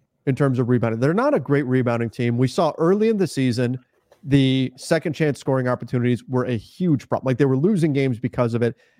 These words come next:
They didn't, like, fix it, but they at least became respectable in that, at least on the, uh, on controlling the defensive glass, uh, midway through the season. And now we're seeing a few games where it's reverted back. Is this Taurean Prince getting minutes at the four? Is that the problem? Is it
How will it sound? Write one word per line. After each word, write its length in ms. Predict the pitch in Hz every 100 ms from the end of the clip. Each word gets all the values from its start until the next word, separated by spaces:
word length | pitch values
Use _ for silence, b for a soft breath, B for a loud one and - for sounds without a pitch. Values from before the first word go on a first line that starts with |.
| b b _ _ _ _
They 140 | - 254
didn't, 300 | 370 277 147
like, 220 | 147 -
fix 680 | - - - - 214 - -
it, 240 | 123 117
but 100 | -
they 120 | 143 196
at 80 |
least 200 | 214 247
became 420 | - 170 156 139 117
respectable 920 | 110 - - 135 - 156 147 160 151 _ _ -
in 100 | 151
that, 160 | 156
at 140 | 147 151
least 200 | 160 151
on 140 | 151
the, 220 | 139 135
uh, 140 | 135 135
on 160 | - 135
controlling 420 | 127 123 143 139
the 60 | 127
defensive 380 | 117 135 127 113
glass, 420 | 120 123 127 - b b b _ -
uh, 240 | 139 123
midway 260 | 143 147 151
through 160 | 143 143
the 80 |
season. 320 | 123 156 135 143
And 140 | 139
now 260 | 147 214 269
we're 280 | 220 180 180
seeing 300 | - 190 165
a 60 |
few 220 | 135 175
games 320 | 147 139 123 104
where 160 | 139
it's 160 | 131 -
reverted 580 | 127 117 143 139 123 -
back. 320 | 123 104 - b b b _
Is 180 | 165 139
this 440 | 147 254 240 - - _ _ _ _ _ _ -
Taurean 420 | - 143 180 165
Prince 300 | - 196 -
getting 240 | 180 165
minutes 260 | 156 170 165
at 140 | 151
the 60 | 131
four? 420 | - 180 226 269
Is 160 | 226 208
that 300 | 165 208 -
the 80 | 196
problem? 280 | 220 190 175
Is 120 | 139
it 180 | 135